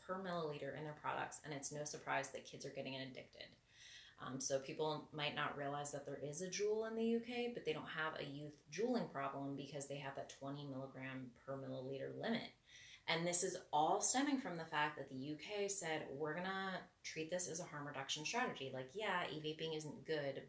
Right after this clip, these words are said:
but it's better than the alternative." And the U S was just like, "Whatever, we're not gonna regulate it." And I also found out from the episode that they didn't regulate it because the F D A, um,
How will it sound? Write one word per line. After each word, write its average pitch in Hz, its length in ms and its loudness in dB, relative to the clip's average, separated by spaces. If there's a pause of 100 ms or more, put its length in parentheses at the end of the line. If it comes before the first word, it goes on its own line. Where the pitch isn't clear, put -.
but - 100 -4
it's 151 160 0
better 147 400 0
than 151 180 -4
the 139 80 -6
alternative." 127 520 -4 (180)
And 147 100 -2
the 147 100 -2
U 156 120 6
S 151 220 4
was 139 120 2
just 147 220 2
like, 143 240 -2 (400)
"Whatever, 254 480 8
we're 214 100 2
not 214 140 2
gonna 214 160 -4
regulate 190 400 2
it." - 220 -2 (400)
And 180 100 6
I - 60 4
also 240 300 6
found 185 200 0
out 156 160 2
from 165 80 -6
the - 100 -2
episode 147 520 -2
that 139 240 -4 (180)
they 170 140 2
didn't 180 320 -2
regulate 151 440 2
it 135 160 2
because 156 320 -4
the - 160 -2
F 151 200 0
D 151 220 0
A, 143 460 -2
um, 143 360 -2